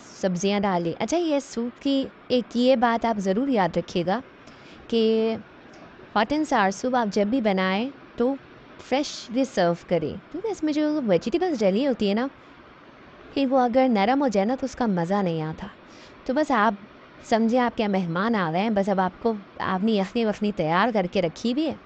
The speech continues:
और बस अब आपने फिर vegetables डाल के और उसको तैयार कर लेना। अच्छा, जो जो मैंने डाला है वो मैंने सब कुछ इसमें लिख दिया है, आप देखते रहिएगा, आपको समझ में आ जाएगा।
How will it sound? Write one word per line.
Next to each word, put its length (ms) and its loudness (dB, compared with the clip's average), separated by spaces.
और 100 -6
बस 220 -2
अब 60 0
आपने 260 0
फिर 140 -2
vegetables 520 -2
डाल 240 2
के 120 -6
और 120 0
उसको 300 -6
तैयार 260 0
कर 140 -6
लेना। 180 -12
अच्छा, 160 2
जो 140 0
जो 140 2
मैंने 180 2
डाला 260 2
है 100 2
वो 80 0
मैंने 180 2
सब 140 -4
कुछ 120 -4
इसमें 220 -2
लिख 200 -2
दिया 260 2
है, 80 -4
आप 340 0
देखते 320 0
रहिएगा, 540 2
आपको 180 -4
समझ 320 -2
में 80 0
आ 160 0
जाएगा। 380 0